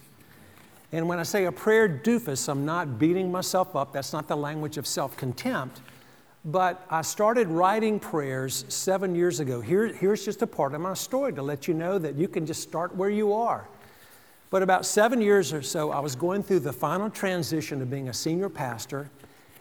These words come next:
and, and life yet again was pretty messy. And it was in that season of where I really knew that I was very busy <clears throat> feeding the lambs of Christ, already involved in a lot of my own growth, but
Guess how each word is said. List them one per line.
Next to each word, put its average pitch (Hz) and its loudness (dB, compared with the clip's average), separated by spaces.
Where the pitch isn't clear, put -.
and, 165 -4
and 165 -2
life 175 4
yet 185 4
again 185 2
was 190 -4
pretty 202 -2
messy. 185 -2
And 151 -6
it 151 -2
was 151 -2
in 180 0
that 185 -4
season 220 0
of 139 -4
where 180 2
I 170 4
really 170 2
knew 190 4
that 143 -2
I 139 -2
was 131 -6
very 190 2
busy 151 4
<clears throat> 160 -4
feeding 220 2
the 135 -4
lambs 131 -6
of 131 -10
Christ, 147 -2
already 233 2
involved 160 4
in 139 -2
a 135 -4
lot 147 0
of 135 -2
my 135 -4
own 135 -6
growth, 135 -4
but 151 -4